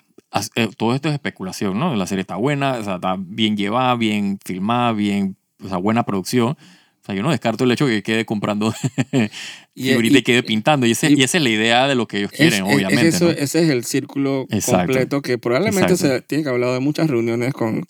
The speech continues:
Speaker 2: con
Speaker 1: Claro,
Speaker 2: los dueños del I P.
Speaker 1: totalmente,
Speaker 2: Que es como
Speaker 1: totalmente.
Speaker 2: que me encanta que quieras una serie, pero ¿qué hay para nosotros?
Speaker 1: Claro, y digo, y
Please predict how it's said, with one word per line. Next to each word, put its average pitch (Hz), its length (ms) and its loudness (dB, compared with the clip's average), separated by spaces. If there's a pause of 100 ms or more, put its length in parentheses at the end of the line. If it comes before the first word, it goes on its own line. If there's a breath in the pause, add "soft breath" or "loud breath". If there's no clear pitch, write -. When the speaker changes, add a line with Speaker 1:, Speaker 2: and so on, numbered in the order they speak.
Speaker 2:
con - 160 -4
Speaker 1:
Claro, 92 220 4
Speaker 2:
los 90 80 0
dueños 135 140 2
del 117 100 2
I - 20 0
P. 110 180 2
Speaker 1:
totalmente, 92 580 0
Speaker 2:
Que 90 240 -2
es 80 60 -2
como 160 260 2
Speaker 1:
totalmente. 117 360 -2
Speaker 2:
que - 80 -20
me 127 120 -4
encanta 131 280 0
que 143 80 4
quieras 131 200 -4
una 131 100 -6
serie, 135 180 -2
pero 120 160 -4
¿qué 120 120 -2
hay 120 80 0
para 127 200 0
nosotros? 113 540 -2
Speaker 1:
Claro, 104 380 -2
y 135 300 0
digo, 139 300 2 (140)
y 120 240 -2